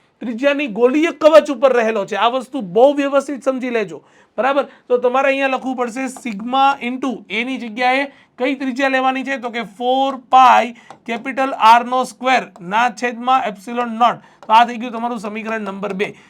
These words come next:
આ બે જ વસ્તુ અહીંયા ખાસ સમજવાની છે કે તમે સૌથી પહેલા જ્યારે ફ્લક્સની વ્યાખ્યા એપ્લાય કરો છો,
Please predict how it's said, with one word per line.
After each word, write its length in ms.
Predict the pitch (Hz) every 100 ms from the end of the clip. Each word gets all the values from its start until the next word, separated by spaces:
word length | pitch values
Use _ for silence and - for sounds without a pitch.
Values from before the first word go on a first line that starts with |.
| _ -
આ 100 | 185
બે 320 | 156 233 302
જ 80 | 285
વસ્તુ 320 | 269 269 269
અહીંયા 220 | 262 254
ખાસ 320 | 254 233 220
સમજવાની 540 | 233 226 208 220 214 214
છે 200 | 226 233
કે 100 | 240
તમે 200 | 233 220
સૌથી 420 | 214 226 247 262
પહેલા 240 | 226 220
જ્યારે 300 | 202 214 220
ફ્લક્સની 580 | 208 - 220 220 - 262
વ્યાખ્યા 640 | 196 170 185 202 - 262 254
એપ્લાય 340 | 226 233 220
કરો 260 | 190 202 180
છો, 180 | 156